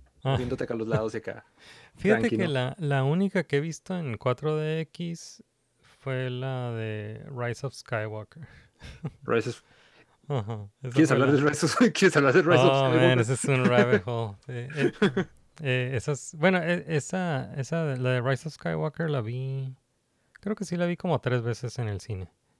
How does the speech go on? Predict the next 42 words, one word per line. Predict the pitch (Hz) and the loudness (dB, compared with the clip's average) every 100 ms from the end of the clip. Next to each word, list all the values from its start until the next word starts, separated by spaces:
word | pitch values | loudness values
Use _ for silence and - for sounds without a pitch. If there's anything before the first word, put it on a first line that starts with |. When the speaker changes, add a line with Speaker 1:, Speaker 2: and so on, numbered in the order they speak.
| - | -8
Speaker 1:
Y | 113 | -4
una | 113 120 | 0 0
de | |
esas | 110 113 | 0 -4
Speaker 2:
Simón. | 92 | -4
Speaker 1:
fue | 120 110 | -6 -4
cuatro | 120 - 120 | -4 -2 0
D | 113 113 | 0 -2
X | - 110 | -4 -10
y | 117 | -6
fue | 120 | -2
la | 113 | 0
primera | 120 117 113 | 2 4 2
vez | 113 | 0
que | - 120 | -2 -4
veo | 107 107 107 | -4 -4 -6
un | 107 107 | -8 -8
cuatro | 123 117 110 | -8 -4 -4
D | 110 | -2
X. | 143 | -2
Y | 131 | -2
está | 120 165 | 2 4
divertido, | 208 139 - 127 165 | 6 4 2 -6 -4
está | 139 160 | -4 -4
bien | 151 151 | -4 -4
divertido | 147 113 131 131 | -4 -4 -2 0
Speaker 2:
Ujú. | 101 - 170 | 0 2 2
Speaker 1:
<laughs> | 160 | 2
el | |
cuatro | - 127 139 131 | -2 0 2 0
D | 120 | 2
X. | 120 | 2
Speaker 2:
<laughs> | 110 | 2
Simón. | 107 107 _ - _ _ 123 | 0 -2 _ -20 _ _ -6
Speaker 1:
Ya. | 120 113 117 _ _ _ _ _ _ | -4 -4 -6 _ _ _ _ _ _
Se | 120 | -6
mueve | 107 101 107 107 | -4 -4 -4 -6
la, | 104 104 120 - _ _ _ - | -6 -6 -8 -14 _ _ _ -12
la | |
silla | 110 123 113 110 107 104 104 | -6 -2 -2 -2 -6 -6 -8
y | 98 | -12
te, | - 113 | -14 -14